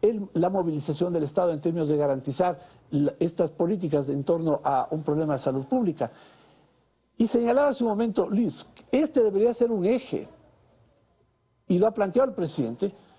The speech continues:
que articula a los sectores de la política y a los sectores sociales para atacar conjuntamente a este enemigo, que es un enemigo no solamente que está en el Ecuador, es un enemigo transnacional. En esa línea, también el presidente de la República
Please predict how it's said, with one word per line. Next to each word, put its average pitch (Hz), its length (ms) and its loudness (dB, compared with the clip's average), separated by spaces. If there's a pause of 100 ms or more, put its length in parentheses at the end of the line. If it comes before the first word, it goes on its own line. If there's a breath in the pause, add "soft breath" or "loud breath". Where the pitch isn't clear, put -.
(340 soft breath)
que 247 120 2
articula 240 540 0
a - 20 2
los 220 120 -2
sectores 233 320 0
de 202 80 0
la 175 140 0
política 202 460 0
y - 20 4
a 180 60 2
los 165 120 0
sectores 185 320 0
sociales 208 480 -2 (480 soft breath)
para 202 220 2
atacar 202 540 -2
conjuntamente 214 720 0
a - 20 2
este 196 200 -2
enemigo, 180 560 0 (360 soft breath)
que - 80 2
es 208 100 0
un 233 120 0
enemigo 208 500 0
no 202 600 2
solamente 220 440 0
que 160 80 -2
está 220 600 0
en 160 120 0
el 165 120 0
Ecuador, 170 380 2
es 147 100 -4
un 196 120 0
enemigo 196 440 0
transnacional. 190 840 -2 (1600 soft breath)
En 190 160 2
esa 294 240 2
línea, 254 340 -2 (380)
también 190 300 0
el 247 100 0
presidente 220 360 0
de 220 80 2
la 208 60 0
República 180 560 -2